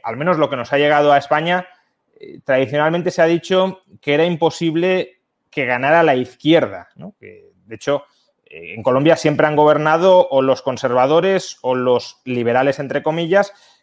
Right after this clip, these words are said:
que, bueno, serían unos liberales que ya hoy en día podríamos equiparar, en cierto modo, con lo que sería la socialdemocracia europea. Pero, eh, es verdad que, que la izquierda, izquierda no ha gobernado nunca en Colombia y se nos decía que era imposible que,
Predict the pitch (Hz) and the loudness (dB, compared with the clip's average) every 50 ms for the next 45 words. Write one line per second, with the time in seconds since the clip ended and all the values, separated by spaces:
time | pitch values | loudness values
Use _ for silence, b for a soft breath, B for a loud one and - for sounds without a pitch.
0 | b - 120 117 120 107 92 - - 104 110 110 117 117 123 123 123 123 120 117 | b -8 -4 -4 -4 -4 -6 -8 -8 -4 -2 -2 -2 -2 -4 -6 -6 -6 -4 -4
1 | 127 123 123 123 127 131 139 135 - - _ _ _ _ _ - 120 107 104 113 | -2 0 2 2 2 2 2 0 -2 -8 _ _ _ _ _ -8 -8 -6 -4 -2
2 | 117 113 120 120 123 127 127 127 120 127 131 131 131 123 117 123 123 123 123 135 | 0 2 2 2 2 0 -2 -2 0 0 0 0 0 -2 -2 -2 -2 -4 -4 -8
3 | 131 120 131 110 - 135 139 147 147 - B B B B - 127 127 - 143 135 | -8 -8 -6 -2 0 2 2 2 0 -4 B B B B -10 -10 -6 -2 -2 -2
4 | 131 - 147 143 147 143 147 151 147 139 - 139 127 123 120 117 113 117 - 123 | 0 0 -2 0 0 0 2 0 0 0 -2 -4 -2 -2 -4 -4 -6 -6 -8 -6
5 | 113 123 135 139 135 113 139 131 - 131 123 120 120 120 117 - 127 127 - 147 | -4 -2 0 0 -2 -2 -4 -4 -2 -2 -2 -2 -2 -6 -6 -6 -6 -6 -4 -2
6 | 143 151 160 170 165 220 233 233 233 233 B B B B - 190 190 180 185 180 | -2 0 0 -2 0 0 -2 -2 -2 -6 B B B B 0 2 4 4 4 2
7 | - - - - - 123 117 110 _ - 180 180 180 214 208 220 220 220 - 175 | 0 -10 -20 -20 -20 -20 -20 -20 _ -10 -6 -2 0 2 2 2 2 0 0 -2
8 | 165 160 - - - 165 147 139 139 147 - - - 220 226 226 226 214 196 202 | -2 -2 -4 -4 -4 0 2 2 2 0 -2 -2 0 0 2 4 4 2 2 0
9 | - 196 208 202 196 220 220 214 - - - - 156 165 185 190 170 175 160 151 | 0 0 0 2 2 2 2 2 0 -4 -10 -8 -2 2 2 2 4 4 2 2
10 | 147 151 147 151 151 156 156 156 143 151 151 147 - 180 208 226 233 233 190 - | 2 0 0 -2 -2 -2 -4 -6 -6 -6 -6 -4 -4 -4 -4 -2 -4 -4 -4 -6
11 | 139 131 123 123 127 - - 151 151 147 147 139 139 143 147 143 - - - 147 | -8 -10 -8 -8 -8 -6 -4 -2 -2 -2 -2 0 0 2 2 0 -2 -6 -8 -8
12 | 139 131 139 139 - - 143 131 131 135 131 107 - - 120 113 110 107 107 | -6 -4 -4 -6 -6 -6 -8 -6 -4 -4 -6 -6 -6 -8 -8 -8 -8 -8 -12